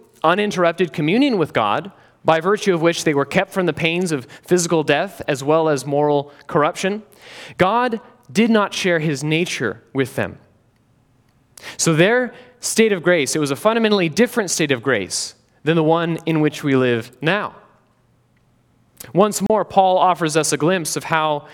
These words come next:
in this life, we run through the process of embracing the divine intimacy given to us in Christ. He says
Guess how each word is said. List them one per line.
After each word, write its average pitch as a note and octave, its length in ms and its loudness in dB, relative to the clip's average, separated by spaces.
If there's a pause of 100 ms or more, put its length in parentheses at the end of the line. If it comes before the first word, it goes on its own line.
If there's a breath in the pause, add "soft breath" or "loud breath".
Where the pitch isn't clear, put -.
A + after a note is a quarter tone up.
in D3 160 0
this G3 260 2
life, C3 400 0 (260 loud breath)
we C#3 400 -2 (100)
run G3 340 0
through F3+ 180 -2
the D#3 60 0
process E3+ 680 0 (140 loud breath)
of C#3 140 0
embracing D#3 480 0
the C#3 80 0
divine D3+ 380 -2
intimacy C#3+ 600 -2 (220 loud breath)
given D#3 260 0
to C#3+ 100 4
us C3+ 180 0
in C3 120 -4
Christ. D#3+ 520 0
He C#3 120 -2
says C#3 420 -2